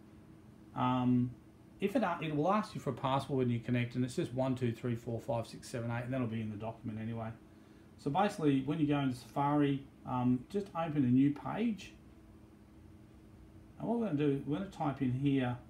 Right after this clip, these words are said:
um, an I P address, and the I P address is for the, for the Wi-Fi dongle. So we wanna type in one nine two, uh, dot, um,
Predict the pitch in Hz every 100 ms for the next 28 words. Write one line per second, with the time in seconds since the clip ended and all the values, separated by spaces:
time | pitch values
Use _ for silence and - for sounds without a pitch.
0 | - - - - 127 127 127 135 139 143
1 | 120 143 135 123 120 113 123 147 165 147
2 | 127 123 117 - 127 123 - - 139 120
3 | 113 117 - 127 120 120 113 117 110 117
4 | 123 113 110 - - - - 143 156 226
5 | 220 170 147 123 120 131 180 208 208 -
6 | - 139 143 151 151 139 131 - - 127
7 | 139 226 240 - - - - - - -
8 | - - - - - 127 120 123 - 165
9 | 156 - - - - - - - - -
10 | - - - 139 127 123 123 123 120 123
11 | 120 120 117 120 117 117 117 117 117 127